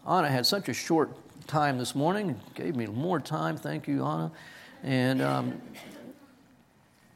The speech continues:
so I just wanna, wanna just touch on this, uh, go through this last paragraph quickly. "Now,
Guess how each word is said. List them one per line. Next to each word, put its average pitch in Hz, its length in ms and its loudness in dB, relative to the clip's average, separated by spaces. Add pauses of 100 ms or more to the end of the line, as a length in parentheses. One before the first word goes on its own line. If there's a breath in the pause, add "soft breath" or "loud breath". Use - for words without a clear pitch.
(180)
so 180 160 2
I 233 80 10
just 277 180 10
wanna, 208 320 8
wanna 180 260 8
just 165 200 2
touch 202 280 2
on 160 80 6
this, 151 240 2 (120)
uh, 147 220 2 (360)
go 185 160 6
through 175 160 6
this 156 180 4
last 139 320 0
paragraph 107 520 -6
quickly. 107 340 -10 (1160 soft breath)
"Now, 151 500 2